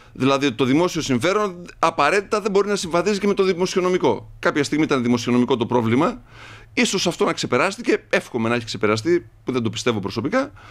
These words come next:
Πλην όμως, ευτυχώς, οι δικαστές αυτή τη φορά έκριναν για το δημόσιο συμφέρον και όχι για το δημοσιονομικό. Στους ενστόλους είχαν γίνει περικοπές περισσότερες σε σχέση με τους υπόλοιπους δημοσίους υπαλλήλους.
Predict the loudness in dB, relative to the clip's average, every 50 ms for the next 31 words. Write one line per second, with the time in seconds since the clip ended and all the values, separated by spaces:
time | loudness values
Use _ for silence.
0 | -20 -20 -20 -20 -20 -20 -18 -4 0 0 2 2 2 2 0 0 -2 -4 -2 0
1 | 0 0 0 0 -2 0 0 0 0 0 0 0 -2 -6 -6 -8 -10 -14 -16 -18
2 | -20 -20 -20 -20 -20 -20 -20 -20 -20 -20 -20 -18 -18 -20 -8 -8 -6 -6 -4 -4
3 | -2 0 2 2 2 2 0 -2 0 0 0 -2 -2 2 2 4 4 4 2 0
4 | -2 -2 0 0 -2 2 2 2 2 2 0 -2 0 0 0 0 0 0 0 -2
5 | 0 0 0 0 0 0 -2 -4 -8 -14 -20 -20 -20 -20 -20 -20 -20 -20 -20 -16
6 | -16 -6 -4 -4 -2 -2 -2 -2 -2 0 2 2 2 4 2 0 -2 -4 -6 -12
7 | -14 -18 -20 -20 -6 -2 -2 0 0 0 0 0 0 2 2 2 4 4 2 2
8 | 2 2 4 4 2 0 0 0 2 4 2 2 2 0 -6 -8 -12 -2 2 2
9 | 2 4 2 2 0 0 2 2 2 2 2 2 2 2 2 2 0 -4 -6 -8
10 | -10 -16 -20 -20 -20 -20 -20 -20 -20 -18 -8 -4 0 2 2 2 2 2 0 0
11 | 2 2 0 0 0 0 -2 -6 -6 -4 0 0 2 2 2 0 -2 2 4 4
12 | 4 4 4 4 2 2 2 0 0 2 2 4 4 4 2 2 -2 -8 -12 -14
13 | -16